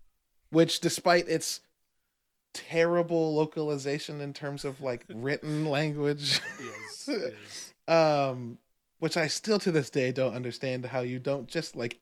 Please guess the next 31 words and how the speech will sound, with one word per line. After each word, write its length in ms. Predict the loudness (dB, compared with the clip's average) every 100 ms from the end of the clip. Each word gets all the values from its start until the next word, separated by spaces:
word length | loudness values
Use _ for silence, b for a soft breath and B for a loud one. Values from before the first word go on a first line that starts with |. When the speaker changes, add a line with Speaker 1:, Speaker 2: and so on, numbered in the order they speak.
| -2
Speaker 1:
ask 340 | 0 0 -4
one 440 | -10 -8 -6 -6
person. 520 | -10 -10 -6 -6 -6 -8
Speaker 2:
I 120 | -14 -20
know. 300 | -20 -20 -20 _ _
It's 160 | -20 -6
always 340 | -2 2 0 -2
Speaker 1:
Um, 80 | -8
Speaker 2:
like 80 | -16
that. 100 | _ _ _ _ _ _ _ _ -4
Speaker 1:
but, 240 | -2 -2
you 160 | 0 2
know, 320 | 2 0 -2
that's 360 | -2 -2 -4 -6
Speaker 2:
I 60 | -2
Speaker 1:
a 40 |
Speaker 2:
haven't 220 | -2 -2 -2
Speaker 1:
thing. 100 | 0
Speaker 2:
played 220 | 0 -2
it, 140 | -8
actually. 580 | -10 -12 -12 -10 -12 -14 -12
I, 80 | -10
it's 300 | -10 -10 -14
been 200 | -8 -6
on 160 | -4 -4
my 140 | -4 -4
list 320 | -4 -6 -8
of 120 | -12
games 240 | -12 -10
to 100 | -10
play 440 | -10 -8 -8 -10